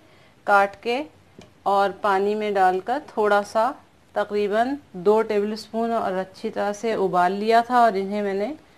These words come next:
ब्लेंड कर लिया है, ये मैं डालूँगी। एक मिनट हो गया है, बहुत अच्छा सा अरोमा आ रहा है। अब मैं इन्हें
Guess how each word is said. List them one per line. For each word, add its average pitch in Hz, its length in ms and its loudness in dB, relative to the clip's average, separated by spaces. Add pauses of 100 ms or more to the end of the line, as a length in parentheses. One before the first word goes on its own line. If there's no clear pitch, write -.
(260)
ब्लेंड 190 400 0
कर 220 160 -2
लिया 226 300 0
है, 240 320 0 (140)
ये 202 240 2
मैं 214 280 -2
डालूँगी। 226 520 2 (3750)
एक 226 320 2
मिनट 240 340 2
हो 214 140 2
गया 214 180 2
है, 247 180 0
बहुत 214 320 -4
अच्छा - 460 0
सा 233 260 4
अरोमा 196 540 -2
आ 220 120 0
रहा 220 140 -2
है। 240 360 0
अब 208 240 -4
मैं 220 400 -2
इन्हें 214 420 -8